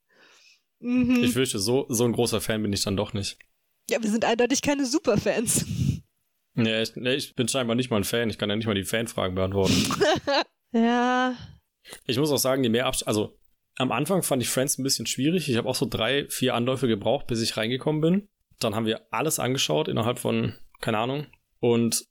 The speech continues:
Speaker 2: je mehr Abstand ich dann aber auch wieder dazu hab, desto mehr denk ich,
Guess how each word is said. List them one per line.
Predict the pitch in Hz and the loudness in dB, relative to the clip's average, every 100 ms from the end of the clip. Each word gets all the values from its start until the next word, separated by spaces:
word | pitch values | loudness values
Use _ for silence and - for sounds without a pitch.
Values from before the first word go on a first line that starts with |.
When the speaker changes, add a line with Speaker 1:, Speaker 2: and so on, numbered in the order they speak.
| _ - | _ -2
Speaker 2:
je | 113 | 0
mehr | 110 127 143 | 2 2 0
Abstand | 165 - 110 | -2 -2 -2
ich | 101 | -2
dann | 113 | -2
aber | 107 110 | 0 0
auch | 98 | 0
wieder | 107 104 | 0 -2
dazu | 101 - 101 | -2 -2 0
hab, | - - | -2 -4
desto | 113 - 117 110 110 - | -4 -2 0 0 0 0
mehr | 117 107 135 | 2 2 2
denk | 123 120 131 | 0 -2 -2
ich, | 117 - - | -2 -2 -8